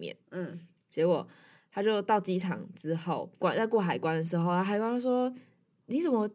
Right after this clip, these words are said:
Speaker 1: 带那么多？就是沐浴乳整条的，他放在那个手提行李。”
Speaker 2: 嗯。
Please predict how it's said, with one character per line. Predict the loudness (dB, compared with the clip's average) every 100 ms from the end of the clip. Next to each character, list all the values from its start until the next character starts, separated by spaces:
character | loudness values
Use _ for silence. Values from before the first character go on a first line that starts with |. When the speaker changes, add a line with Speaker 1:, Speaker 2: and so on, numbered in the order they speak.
| -4
Speaker 1:
带 | 0 2
那 | 2
么 | 2 2
多？ | 2 2
就 | 2 2
是 | 2 2 2
沐 | 2 2 4
浴 | 4
乳 | 4 2
整 | 0 0
条 | 0 0 2
的， | 0
他 | 0 -2
放 | 0 4
在 | 4 4
那 | 4
个 | 2
手 | 0 -4
提 | -4 -6
行 | -6
李。” | -8 -10 -16 _ _
Speaker 2:
嗯。 | -10 -8